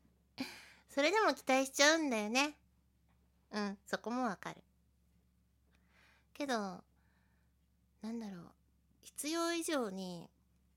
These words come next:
そう、期待をね、持ってしまって、で、勝手に裏切られたって、そうならなかったからって、裏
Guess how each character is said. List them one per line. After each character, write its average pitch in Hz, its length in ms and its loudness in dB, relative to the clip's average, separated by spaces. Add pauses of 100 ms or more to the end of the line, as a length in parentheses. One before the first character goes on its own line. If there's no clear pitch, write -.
(720)
そ 196 160 -14
う、 175 500 -14 (600)
期 - 120 -20
待 220 300 -6
を 233 60 -8
ね、 262 200 -10 (1600)
持 226 120 -4
っ 226 40 -4
て - 140 -16
し - 160 -10
ま 156 140 -16
っ - 20 -20
て、 180 540 -10 (1080)
で、 277 360 -6
勝 - 140 -10
手 254 140 -14
に 254 140 -6
裏 240 160 -8
切 262 80 -10
ら 277 140 -6
れ 269 100 -8
た - 120 -18
っ - 20 -20
て、 - 220 -20
そ - 140 -10
う 220 40 -8
な 208 120 -8
ら 240 120 -10
な 254 100 -8
か 196 120 -14
っ - 40 -20
た - 120 -20
か 180 120 -18
ら - 80 -18
っ - 40 -20 (120)
て、 190 160 -20 (920)
裏 190 100 -16